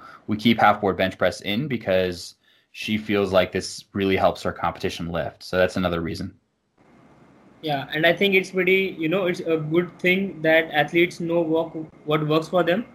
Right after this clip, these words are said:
Speaker 2: as compared to, you know, uh, coaches giving them, like, "Do this exercise or else do this accessory movement."
Speaker 1: Yeah. Yeah, I think so too. But it takes a,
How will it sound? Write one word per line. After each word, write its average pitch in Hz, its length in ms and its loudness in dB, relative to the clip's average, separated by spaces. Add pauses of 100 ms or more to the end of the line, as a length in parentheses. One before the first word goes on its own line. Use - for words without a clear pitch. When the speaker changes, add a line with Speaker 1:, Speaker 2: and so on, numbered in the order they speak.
(220)
Speaker 2:
as 151 140 2
compared 165 420 0
to, 175 100 0
you 170 140 2
know, 208 220 -2
uh, 143 240 -2
coaches 160 380 2
giving 160 300 0
them, 160 240 0
like, 151 240 0 (180)
"Do 156 120 6
this 165 160 2
exercise 156 580 0
or 147 100 -4
else 147 280 -8 (240)
do 160 120 6
this 160 260 2
accessory 156 420 -2
movement." 147 420 -4 (800)
Speaker 1:
Yeah. 101 240 4 (420)
Yeah, 127 140 8
I - 60 8
think 175 120 -2
so 160 140 4
too. 113 300 -2 (280)
But 156 80 0
it 156 100 -2
takes 170 240 -4
a, 131 400 4